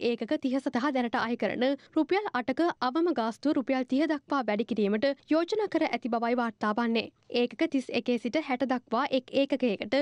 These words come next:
අය කරන රුපියල් දහයක ගාස්තුව රුපියල් තිස් හත දක්වා වැඩි විය හැකි. ඒකක හැට එකේ සිට අනූව දක්වා දැනට අය කරන රුපියල් දහසයක ගාස්තුව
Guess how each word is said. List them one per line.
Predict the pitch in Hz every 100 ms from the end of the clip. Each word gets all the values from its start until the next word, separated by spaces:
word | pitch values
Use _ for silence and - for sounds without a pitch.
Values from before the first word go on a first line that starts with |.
| 277 -
අය | 254 302
කරන | 339 440 403
රුපියල් | 339 302 294
දහයක | 247 254 269
ගාස්තුව | 254 233 - 320
රුපියල් | 285 269 262
තිස් | 277 -
හත | - 269 302
දක්වා | 320 - 254
වැඩි | 262 254 208
විය | 220
හැකි. | 226 254 247 - - -
ඒකක | 247 254 254 339
හැට | 269 277
එකේ | - 247 247 247
සිට | - 214 302
අනූව | - 254 277 294
දක්වා | 262 247 254 233
දැනට | 233 233 247
අය | 247 247
කරන | 214 196 247 269 -
රුපියල් | 311 - 370 403
දහසයක | 277 285 - 311 302
ගාස්තුව | 240 226 - 254